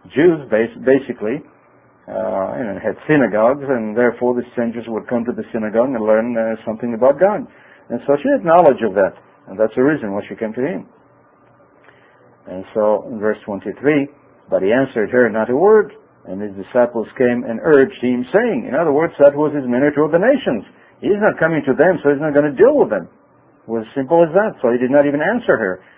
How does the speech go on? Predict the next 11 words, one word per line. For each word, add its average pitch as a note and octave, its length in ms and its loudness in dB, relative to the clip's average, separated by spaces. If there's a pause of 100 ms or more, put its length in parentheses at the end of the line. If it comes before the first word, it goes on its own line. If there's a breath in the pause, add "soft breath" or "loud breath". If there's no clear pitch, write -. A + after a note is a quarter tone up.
(220 soft breath)
And D3 140 2
he D#3 40 -2
was D#3+ 160 0
leaving E3+ 240 2
an F3+ 80 4
example F#3 480 2
to E3+ 120 2
his D#3 80 -6
disciples G#3 560 -2 (1600 soft breath)
that B2+ 160 6 (680)
this E3+ 140 0